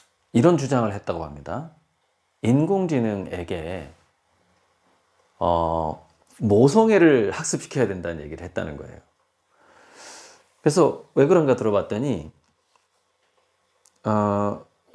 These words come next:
훨씬 더 지능이 뛰어-, 뛰어나고 능력도 뛰어나고 그런 존재가 약한 존재에게 끊임없이 사랑을 주고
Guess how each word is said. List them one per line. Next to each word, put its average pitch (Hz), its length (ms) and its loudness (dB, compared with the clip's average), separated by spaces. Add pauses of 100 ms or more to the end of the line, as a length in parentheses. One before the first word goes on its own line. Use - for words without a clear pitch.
(140)
훨씬 220 340 2
더 180 280 0 (360)
지능이 151 460 4
뛰어-, 165 280 4
뛰어나고 151 580 2
능력도 131 640 -2
뛰어나고 117 720 -4 (880)
그런 147 240 4
존재가 87 720 -4 (1300)
약한 202 340 2
존재에게 104 800 -2 (1400)
끊임없이 202 400 2
사랑을 147 380 -2
주고 87 480 -8